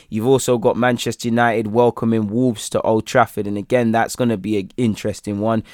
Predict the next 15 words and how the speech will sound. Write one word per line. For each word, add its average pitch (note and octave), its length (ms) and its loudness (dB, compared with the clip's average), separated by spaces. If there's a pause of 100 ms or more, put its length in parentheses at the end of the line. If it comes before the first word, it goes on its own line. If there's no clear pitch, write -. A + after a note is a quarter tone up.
(200)
Manchester B2+ 480 2
United B2 260 2
haven't B2+ 300 2
lost C3 240 0
any C#3+ 180 2
of C3 140 2
their C3+ 100 4
last C3+ 300 4
nine C3+ 340 2
home C#3 320 0
league C3+ 320 0
games C#3+ 340 4
against A#2+ 440 -4
Wolves, G#2 240 -6
people. G2 500 -12